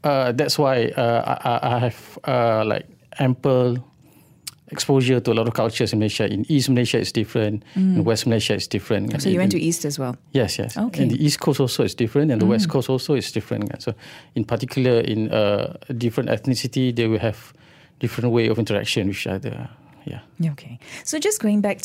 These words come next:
Speaker 2: to, um, okay, so this, this current exhibition, right? Like we said,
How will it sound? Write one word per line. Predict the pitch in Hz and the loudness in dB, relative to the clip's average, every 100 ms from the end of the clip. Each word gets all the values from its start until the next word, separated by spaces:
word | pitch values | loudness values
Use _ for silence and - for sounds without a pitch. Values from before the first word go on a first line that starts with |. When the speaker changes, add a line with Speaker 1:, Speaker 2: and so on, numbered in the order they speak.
| - | -2
Speaker 2:
to, | 151 139 | 0 0
um, | 143 139 139 - | -2 -2 -4 -2
okay, | 170 | -2
so | 160 214 | 0 2
this, | 240 277 165 | 0 0 -2
this | 208 262 | -4 -4
current | - 165 156 | -2 0 0
exhibition, | 131 131 143 139 - 139 | -2 -4 -2 -2 -4 -4
right? | 135 | -4
Like | 156 160 | -2 -2
we | 160 | -2
said, | 156 156 | 0 -4